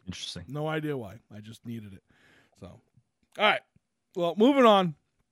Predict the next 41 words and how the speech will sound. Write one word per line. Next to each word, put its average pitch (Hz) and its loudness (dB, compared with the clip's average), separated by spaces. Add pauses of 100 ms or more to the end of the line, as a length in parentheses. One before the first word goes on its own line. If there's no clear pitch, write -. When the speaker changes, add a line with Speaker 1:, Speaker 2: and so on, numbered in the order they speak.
(560)
Speaker 2:
Red 202 6
City 214 0
Radio 185 4
was 156 -2
long, 170 2
low-hanging 180 4
fruit 147 -6
for - -10
the 139 -4
red 131 -10
category. 101 -12
I 107 -12
will 113 -12
admit 107 -12
that. - -14 (240)
Speaker 1:
And, 175 8
you 208 10
know, 196 10
if, 156 8
if 147 6
people 147 8
need 113 4
that 120 6
live 117 6
thing, 120 4
they 113 6
could 107 2
put 123 6
the 110 2
music 107 4
on 110 6
and 104 0
then 98 4
open 104 4
up 101 4
YouTube 107 4
and 98 2
find, 104 0
like, 101 -4
an 95 -4
hour-long 98 2